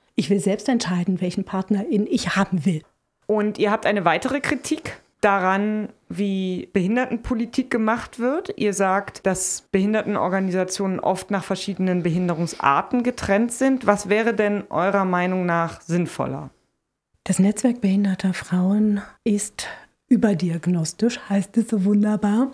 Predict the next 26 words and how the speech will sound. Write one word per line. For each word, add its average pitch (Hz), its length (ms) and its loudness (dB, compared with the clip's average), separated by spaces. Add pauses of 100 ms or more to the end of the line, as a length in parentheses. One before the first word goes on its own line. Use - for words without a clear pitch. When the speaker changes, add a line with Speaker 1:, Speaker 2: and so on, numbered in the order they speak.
(120)
Speaker 1:
Wir 208 680 4 (220)
haben 208 1120 4 (300)
als 185 160 0
Frauen 381 260 4
mit 320 140 2
Behinderung 202 800 2 (180)
alle 214 380 2 (160)
die 185 300 0 (280)
Diskriminierungserfahrung 185 1400 0
gemacht, 185 500 -2 (100)
dass 190 360 0
wir 175 440 4
nicht 220 140 0
ernst 175 320 -2
genommen 180 420 2
werden, 175 260 0
dass 196 220 -2
wir 208 180 0 (200)
vor 254 180 2
Barrieren 190 520 2
scheitern, 185 840 0
dass 214 160 4
uns 277 400 6
die 240 140 0
Familien, 233 680 4
unsere 226 460 2